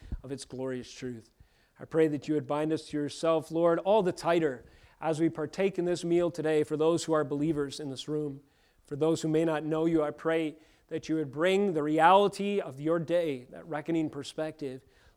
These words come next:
Lord, to their attention, so that they would turn from their sin and turn to Jesus Christ. In all of this, may you be glorified and magnified.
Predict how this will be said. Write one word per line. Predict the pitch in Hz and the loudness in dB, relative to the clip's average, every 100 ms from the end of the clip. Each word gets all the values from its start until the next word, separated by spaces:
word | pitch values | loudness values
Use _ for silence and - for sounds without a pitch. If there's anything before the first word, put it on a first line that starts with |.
| - | -8
Lord, | 151 147 - | -4 -4 -2
to | 165 | 0
their | 151 165 185 175 - | 6 8 6 4 -4
attention, | 160 - 196 202 - 147 156 _ _ _ | -10 -4 0 0 0 -6 -12 _ _ _
so | 151 | -8
that | 143 | -2
they | 156 | 0
would | 143 - | -2 -4
turn | - 170 160 | -2 0 -2
from | 147 147 | -4 -6
their | 131 | -8
sin | - 160 139 135 - | -4 -2 -4 -8 -14
and | 151 - | -14 -10
turn | 139 131 | -10 -10
to | 123 | -12
Jesus | 123 131 131 - | -12 -12 -12 -14
Christ. | - 147 151 - _ _ - - _ - | -16 -18 -20 -20 _ _ -20 -20 _ 0
In | |
all | 151 165 | 4 4
of | 147 | 4
this, | 156 - | 2 0
may | 147 | -6
you | 139 156 | -2 0
be | 143 | -2
glorified | - 147 156 143 156 156 156 - | -4 -2 -2 -2 -8 -10 -12 -16
and | 123 | -14
magnified. | 131 139 120 127 120 | -10 -10 -12 -16 -18